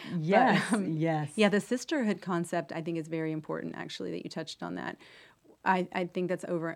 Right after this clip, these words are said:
Speaker 1: underemphasized, the need we have of our sisters in this life, spiritually, mentally, emotionally. You know, a
Speaker 2: Mm-hmm.
Speaker 1: lot of us feel very isolated. We're isolated.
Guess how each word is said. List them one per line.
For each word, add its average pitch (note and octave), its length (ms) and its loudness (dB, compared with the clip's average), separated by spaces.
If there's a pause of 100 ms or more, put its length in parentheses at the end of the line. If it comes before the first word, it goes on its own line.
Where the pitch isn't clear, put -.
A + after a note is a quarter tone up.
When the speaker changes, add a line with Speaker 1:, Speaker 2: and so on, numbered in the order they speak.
Speaker 1:
underemphasized, E3 920 -4 (100)
the E3+ 180 -2
need E3+ 320 2
we E3 140 -2
have E3 240 -6
of D#3 100 -8
our - 100 -4
sisters - 560 -8
in E3 180 -8
this E3 200 -10
life, - 420 -8
spiritually, E3 680 -4
mentally, E3+ 420 -8
emotionally. E3+ 720 -2 (360)
You E3+ 100 0
know, E3+ 80 2
a E3 40 2
Speaker 2:
Mm-hmm. D#3+ 80 2
Speaker 1:
lot D#3+ 160 2
of E3 100 -2
us D#3+ 120 -4
feel E3 200 -2
very D#3+ 180 -4
isolated. E3+ 680 -2
We're D#3 220 -6
isolated. E3 720 -4